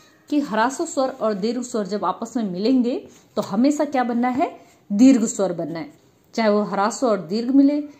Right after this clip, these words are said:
चाहे दीर्घ दीर्घ मिले, चाहे ह्रास्व ह्रास्व मिले, चाहे दीर्घ और ह्रास्व मिले, हर कंडीशन में क्या बनना है हमारे पास? दीर्घ स्वर बनना है। ठीक है, इसीलिए इसको दीर्घ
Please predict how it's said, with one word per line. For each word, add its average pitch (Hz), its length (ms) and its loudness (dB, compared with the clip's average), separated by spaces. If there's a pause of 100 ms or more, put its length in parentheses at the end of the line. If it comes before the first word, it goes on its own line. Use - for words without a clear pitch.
(220)
चाहे 202 160 0
दीर्घ 247 280 2
दीर्घ 269 280 4
मिले, 277 300 6 (300)
चाहे 196 160 -4
ह्रास्व 214 360 -2
ह्रास्व 254 360 -2
मिले, 269 320 2 (400)
चाहे 240 200 -2 (440)
दीर्घ 240 280 4
और 208 120 2
ह्रास्व 185 380 -6
मिले, 196 180 -6
हर 240 260 -2 (760)
कंडीशन 190 440 -4
में 262 360 -4 (520)
क्या 226 120 2
बनना 233 220 0
है 254 60 -2
हमारे 269 180 -2
पास? 403 320 -6
दीर्घ 185 340 -2
स्वर 170 240 -8
बनना 151 280 -10
है। 143 100 -14 (260)
ठीक 285 200 -2
है, 494 60 -2
इसीलिए 277 380 -2
इसको 214 220 -6
दीर्घ 214 360 0